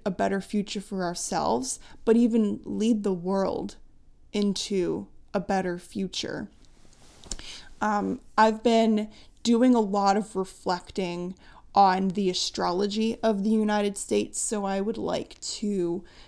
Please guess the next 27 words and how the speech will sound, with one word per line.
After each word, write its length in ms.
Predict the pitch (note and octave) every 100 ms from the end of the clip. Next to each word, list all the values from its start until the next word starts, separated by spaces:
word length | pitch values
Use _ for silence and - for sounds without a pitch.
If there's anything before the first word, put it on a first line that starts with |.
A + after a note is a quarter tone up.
| -
talk, 640 | - - A#3 - - - - _ _ - - _ - -
um, 400 | G#3+ G#3+ F#3 F#3 -
I'd 180 | A3 G#3
like 220 | G#3+ -
to 240 | A#3 F#3+ - - - _ - _ - F#3+
go 240 | A#3 A3+ A#3+
a 20 |
little 280 | A#3 G#3 G3+
deeper 420 | - F#3+ G3+ F#3+ -
into 720 | F#3+ F#3 - G#3 F3+ F3 -
what 260 | F#3 F#3+ F#3+
I 120 | F#3
have 180 | G3 F3+
learned. 600 | E3+ F3 F3 F#3 A3+ A#3+ - - - - -
Um, 280 | A3 G3+ G3+
if 220 | G#3 A3+
you 500 | G3+ G3 A3 C4+ D#4 D4
are 640 | C4 C4+ C4+ B3+ A3 - - -
slightly 760 | - - - G#3 G#3 A3+ B3 B3+
newer 400 | A3 G3+ G3 G3
to 240 | G#3 G3+ F#3
astrology, 920 | F#3+ - E3+ E3+ E3+ - - A3+ - - - - - -
some 300 | - G#3 A3+
of 180 | C4
this 300 | C#4 B3 -
might 420 | G#3+ F#3+ F#3+ F#3+ - - G3 - - -
be 520 | A3+ G3 F#3+ F#3 F3